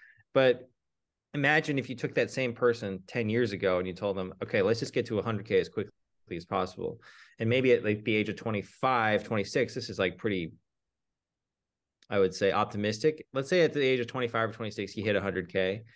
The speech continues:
and he was able to make, an-, you know, like that. And it only took him another year or two to make the next hundred K.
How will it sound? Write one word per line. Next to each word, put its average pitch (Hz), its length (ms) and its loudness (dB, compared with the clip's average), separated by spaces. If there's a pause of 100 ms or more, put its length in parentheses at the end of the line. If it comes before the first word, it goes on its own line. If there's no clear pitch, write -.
(840)
and 117 120 0
he 117 60 2
was 104 120 0
able 107 220 0
to 117 100 -8
make, 101 200 0
an-, 101 200 -4
you 110 100 -2
know, 92 220 0
like 101 280 -2
that. 110 380 0
And 120 100 0
it 113 80 2
only 117 200 2
took 117 160 -2
him 123 60 -4
another 110 200 0
year 101 260 0
or 107 40 0
two 117 220 -4
to 104 80 -8
make 98 160 -4
the 98 80 -6
next 98 240 -2
hundred 113 260 -4
K. 120 400 2